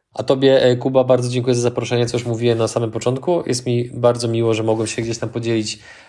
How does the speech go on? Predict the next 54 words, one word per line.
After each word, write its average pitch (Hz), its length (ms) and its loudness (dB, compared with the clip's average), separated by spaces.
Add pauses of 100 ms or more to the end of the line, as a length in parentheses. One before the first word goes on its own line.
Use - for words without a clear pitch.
e, 113 80 -2
swoim 123 280 0
obecnym 117 300 0
doświadczeniem. 123 640 0 (300)
Kto 123 220 0
wie, 123 160 2
może 120 220 2
za 117 160 4
rok, 120 220 4
dwa, 117 540 0
jak 117 180 -2
wrócę 123 260 -4
do 117 60 -6
tego 117 220 0
filmu, 123 340 0
no 120 100 0
to 117 100 -4
moja 117 180 2
wiedza 120 200 2
będzie 117 160 -2
na 113 40 -2
zupełnie 117 340 -4
innym 117 180 -2
poziomie 117 320 -2
i 107 40 -4
stwierdzę, 120 360 -4
„Kurde, 147 320 -6
jakie 123 80 -6
tutaj 127 200 0
głupoty 123 400 0
gadałem”. 113 440 0 (420)
E, 120 120 2
aczkolwiek 170 340 2
nie 175 60 2
wydaje 175 180 4
mi 139 60 -4
się, 135 100 -4
żeby 123 120 0
tak 123 180 0
było. 135 300 2
Ra-, 127 240 2
ra-, 131 220 2
to 127 160 -10
są 131 180 0
raczej 127 220 0
rzeczy 123 140 -8
już 127 80 -8
takie 131 200 -4
bardzo 127 240 2
mocno 123 240 -4
przetestowane, 127 600 -2
wyfiltrowane 123 720 -2
i 120 40 -2
sprawdzone. 123 640 -2